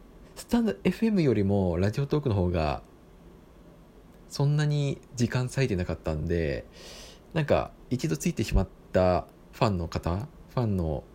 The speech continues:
方と、ファンの方、うん。<laughs> ファンの方も離れてしまうんじゃないかなってちょっと思っちゃったんですけども、ね、十二月でまさかちょっと元気玉いただいて、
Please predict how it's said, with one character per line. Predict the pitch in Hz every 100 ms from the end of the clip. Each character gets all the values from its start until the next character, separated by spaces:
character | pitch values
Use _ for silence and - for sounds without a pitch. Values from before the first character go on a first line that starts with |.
| - -
方 | - 107
と、 | - 87 78 - - - - - - - - - -
フ | -
ァ |
ン | 98
の |
方、 | 87 80 73 -
う | 95
ん。 | 73
<laughs> | 92 - - - - - -
フ | -
ァ |
ン | 117
の |
方 | 92 85
も | 87 76 65
離 | - 135 139
れ | 147
て | 123
し | -
ま | 110
う |
ん | 113
じ |
ゃ |
な | 101
い |
か | 101
な | 101
っ | 113
て | - 95
ち | 139
ょ |
っ |
と | 139
思 | 87 104 123
っ | 139 - -
ち | 117
ゃ |
っ |
た | - 101
ん | 92
で | 90
す |
け | -
ど | 95
も、 | 104 98 73 - - - - - - -
ね、 | 127 127 -
十 | 117 113
二 | 113
月 | 113 110
で | 95 76 - -
ま | 107
さ | 104 101
か | - 71 64 - - -
ち | -
ょ |
っ | -
と | - 69 - -
元 | - 98
気 | 87
玉 | 92 92
い | 90
た | 92
だ | 85
い |
て、 | 85 85 82 71